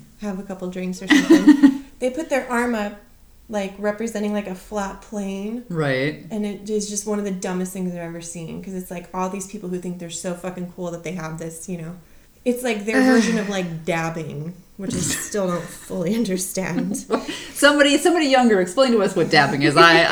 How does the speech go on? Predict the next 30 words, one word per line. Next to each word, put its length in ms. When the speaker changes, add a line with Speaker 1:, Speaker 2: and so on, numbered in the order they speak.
Speaker 1:
I 40
don't 260
get 140
it. 260
Speaker 2:
I 60
don't 160
get 160
it. 140
Speaker 1:
Is 80
it 100
Speaker 2:
My 80
Speaker 1:
racist? 540
I 100
don't 120
Speaker 2:
Is 100
it 40
Speaker 1:
know. 100
Speaker 2:
probably? 600
My, 420
Speaker 1:
<laughs> 60
Speaker 2:
my 220
doctor 420
was 260
talking 400
about 220
it 100
the 120
other 260
day. 220
Like, 320